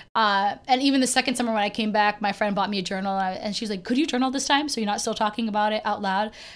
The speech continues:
And I was like, "Okay," and I didn't. But I really wish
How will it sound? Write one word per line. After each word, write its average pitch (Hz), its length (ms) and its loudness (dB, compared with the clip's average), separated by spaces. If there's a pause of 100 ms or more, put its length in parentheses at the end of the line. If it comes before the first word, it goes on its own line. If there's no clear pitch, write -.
(220)
And 220 160 4
I 214 80 4
was 208 120 -2
like, 214 240 0
"Okay," 370 560 2
and 226 320 2
I 214 120 2
didn't. 180 600 -4 (180)
But 262 120 6
I 247 80 10
really 269 300 4
wish 226 300 0